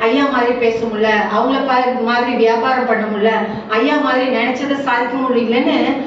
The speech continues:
நம்ம நினைக்கிறோம், நம்மளை தாழ்த்திக்கிறோம்னா அவங்கள்ட்ட உள்ளது இறைசக்தி தானே, என்கிட்ட உள்ளது இறைசக்தி தானே. அப்ப எனக்கு ஏதோ ஒரு திறமை இருக்கும்ல,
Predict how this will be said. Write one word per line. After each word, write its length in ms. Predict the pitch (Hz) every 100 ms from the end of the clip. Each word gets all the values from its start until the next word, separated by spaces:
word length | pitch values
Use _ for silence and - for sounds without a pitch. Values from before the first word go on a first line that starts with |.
| - -
நம்ம 200 | 254 254
நினைக்கிறோம், 480 | 247 240 285 - 294
நம்மளை 240 | 254 247 -
தாழ்த்திக்கிறோம்னா 800 | - - - 330 - 262 214 277 294
அவங்கள்ட்ட 400 | 294 302 330 359
உள்ளது 360 | 349 302 302
இறைசக்தி 580 | 294 269 269 277 247 -
தானே, 240 | 240 226 277
என்கிட்ட 320 | 269 277 311
உள்ளது 280 | 311 294 277
இறைசக்தி 500 | 254 254 254 - 226
தானே. 260 | 214 208 269 - - - 233
அப்ப 140 | 277
எனக்கு 600 | 226 226 247 - 349 311
ஏதோ 180 | 302 349
ஒரு 220 | 349 -
திறமை 360 | 254 254 285 294
இருக்கும்ல, 400 | 294 254 226